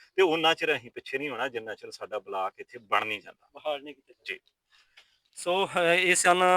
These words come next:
Speaker 2: ਮਨਦੀਪ ਸਿੰਘ ਜੀ ਤਰਦਿਓ ਤੇ ਗੱਲਬਾਤ ਕਰਦੇ ਹਾਂ ਸ਼੍ਰੋਮਣੀ ਅਕਾਲੀ ਦਲ ਸਿਮਰਜੀਤ ਸਿੰਘ ਮਾਨ ਵੱਲੋਂ ਹਲਕਾ ਇੰਚਾਰਜ ਜੰਡਿਆਲਾ ਤੋਂ ਬਲਜੀਤ ਸਿੰਘ ਨਾਲ। ਬਲਜੀਤ ਸਿੰਘ ਜੀ, ਜੋ ਇਹ ਫੈਸਲੇ ਲਏ ਗਏ ਨੇ, ਅਹ,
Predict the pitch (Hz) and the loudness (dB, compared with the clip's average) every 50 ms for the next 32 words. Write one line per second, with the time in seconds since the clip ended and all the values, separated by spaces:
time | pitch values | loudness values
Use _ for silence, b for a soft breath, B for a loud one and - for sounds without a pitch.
0 | 185 175 175 160 160 151 156 143 - - 170 165 175 180 - 185 165 156 165 156 | 6 4 2 0 -2 -2 -4 -4 -2 0 0 2 2 2 4 2 4 6 6 8
1 | 160 165 180 190 - b b b b b b _ - 180 175 170 151 165 156 156 | 8 8 6 4 0 b b b b b b _ 8 8 8 10 12 10 10 10
2 | 170 170 185 190 185 196 - 160 156 151 165 170 156 160 156 156 160 160 165 - | 10 10 10 10 10 10 8 8 8 8 6 6 8 8 8 8 8 8 6 4
3 | _ _ _ _ _ _ _ - - - - 165 165 165 165 170 170 175 180 180 | _ _ _ _ _ _ _ -2 0 2 4 6 6 6 6 8 8 8 8 8
4 | 180 180 - - - 165 - - 156 151 151 160 156 165 165 156 - - 160 165 | 6 4 0 -2 -2 0 4 6 6 6 6 8 8 8 8 8 6 0 0 0
5 | 175 170 185 180 - 196 180 175 160 147 147 156 160 165 170 160 _ _ 151 151 | 2 2 2 2 2 2 2 4 8 8 8 8 8 4 0 -12 _ _ 0 0
6 | 151 156 160 165 160 - - 151 151 - - 165 170 170 165 - 160 147 147 147 | 0 0 0 -2 0 0 0 0 0 2 4 4 4 4 2 2 4 6 6 6
7 | 139 139 - 160 160 160 160 143 147 151 139 143 139 139 151 156 - 170 156 - | 4 2 0 0 2 2 0 0 -2 0 2 4 4 6 4 2 0 -2 -2 -2
8 | 165 160 - 185 185 - - 170 160 156 143 147 - B B B B B _ _ | -2 0 0 -2 -4 -4 -6 -6 -4 -2 -2 -2 -4 B B B B B _ _
9 | 185 180 196 220 220 - 233 233 240 220 247 185 - 196 185 190 202 208 202 208 | -14 -12 -10 -10 -8 -6 -6 -6 -6 -8 -10 -10 -10 -8 -6 -4 -2 0 2 2
10 | 214 - - 165 165 156 - 196 208 196 170 160 151 156 156 156 180 180 175 175 | 0 0 0 0 0 -2 -2 -4 -4 -2 -2 -2 -2 -2 -2 -2 -4 -4 -4 -4
11 | 175 180 180 175 - _ _ _ _ _ _ - 160 165 165 160 165 | -6 -6 -6 -8 -12 _ _ _ _ _ _ -2 0 0 2 0 -2